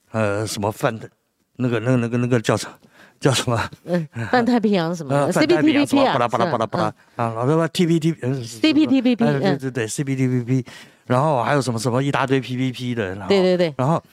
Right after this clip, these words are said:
Speaker 1: 那就是他想尽办法，他去，去，去，去插入这个系统，
Speaker 2: 嗯。
Speaker 1: 因为现在正在面临
Speaker 2: 嗯。
Speaker 1: 那个，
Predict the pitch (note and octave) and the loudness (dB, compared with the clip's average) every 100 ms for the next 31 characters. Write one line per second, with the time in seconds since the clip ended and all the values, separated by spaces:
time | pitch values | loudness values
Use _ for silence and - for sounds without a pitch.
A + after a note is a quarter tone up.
0 | - _ E3 - _ G3+ G3 - - F3 | -20 _ -4 -4 _ 0 0 0 0 0
1 | - G#2 F#3 E3 E3+ A#2+ F#2+ B2+ C#3 D#3 | 2 0 2 2 2 0 -2 -4 -2 -4
2 | A#2 - _ - _ - - C#3+ G#2+ A2+ | -6 -14 _ -20 _ -20 -12 -12 -10 -12
3 | A#2 - E3 A#2 - D3+ B2+ - C#3 G2+ | -12 0 0 0 0 -2 0 0 -2 -2
4 | G#2+ - _ _ - C3 C3 C3 A2 B2+ | -12 -16 _ _ -2 0 0 -2 -6 -4
5 | A#2 G3 F3 D3 - D#3 A#2 F#2 D3 G3 | -2 2 2 0 -6 -6 -6 -4 0 2
6 | D#3 F3+ D#3+ D3 E3 D#3 D#3+ D#3 A2+ G2 | 4 2 2 0 0 0 0 0 -2 -8
7 | - - - G3 E3+ B2 _ _ _ _ | -12 -20 -2 0 0 -4 _ _ _ _
8 | - C#3 C#3+ A#2+ G#2 | -8 -2 0 2 0